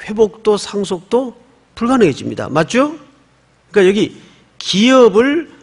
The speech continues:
상속케 하겠다는 약속 속에는 그 구원이 전제되어 있고 담보되어 있는 거예요. 그래서 이 사십구 장은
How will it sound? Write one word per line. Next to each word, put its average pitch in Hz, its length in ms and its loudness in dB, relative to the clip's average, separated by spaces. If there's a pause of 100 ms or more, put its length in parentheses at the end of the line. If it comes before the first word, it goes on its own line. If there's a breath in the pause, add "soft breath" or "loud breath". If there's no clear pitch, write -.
상속케 233 720 -4
하겠다는 170 540 -2
약속 127 360 -6
속에는 131 580 -2 (640 soft breath)
그 190 240 -4
구원이 254 840 2
전제되어 180 640 -2
있고 175 260 -4
담보되어 160 540 -6
있는 - 260 -12
거예요. - 200 -20 (640 soft breath)
그래서 180 180 -6
이 226 80 -2
사십구 160 720 -6
장은 196 600 -2